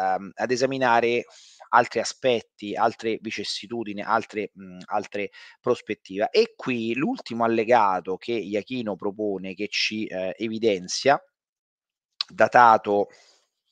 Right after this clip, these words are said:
ehm, datato, ehm, dieci fe-, ge-, dieci febbraio millenovecentoquarantuno,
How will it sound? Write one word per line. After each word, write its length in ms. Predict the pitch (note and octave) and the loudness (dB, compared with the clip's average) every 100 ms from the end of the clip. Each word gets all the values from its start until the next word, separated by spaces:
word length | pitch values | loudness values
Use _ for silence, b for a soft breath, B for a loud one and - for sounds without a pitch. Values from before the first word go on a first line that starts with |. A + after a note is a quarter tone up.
| _ _ _ _ - - - B B B B B B _ | _ _ _ _ -20 -18 -16 B B B B B B _
ehm, 400 | G2+ G2 F2+ F2 | 2 2 2 -2
datato, 840 | F2 G2+ A#2+ A2+ G#2+ - G2 G2 - | 0 4 6 8 6 4 -2 -2 -4
ehm, 520 | F2+ F2+ E2+ E2+ F2+ - | -8 -6 -8 -12 -16 -18
dieci 460 | F2+ B2 D3 - | -2 6 6 6
fe-, 260 | G#2+ A2 G2 | -4 -6 -6
ge-, 260 | - D3 C3+ | 2 4 4
dieci 300 | - D3 - | 2 0 0
febbraio 600 | G2+ A2+ G#2 B2 G#2 G2 | -2 -6 4 6 6 4
millenovecentoquarantuno, 1400 | G#2+ B2 G#2 G2+ A2+ G2 F#2+ F#2+ F#2+ G2 - F#2 G2 A#2+ | -2 -2 -2 -2 -4 -6 -4 -2 -2 -4 -10 -10 -10 -12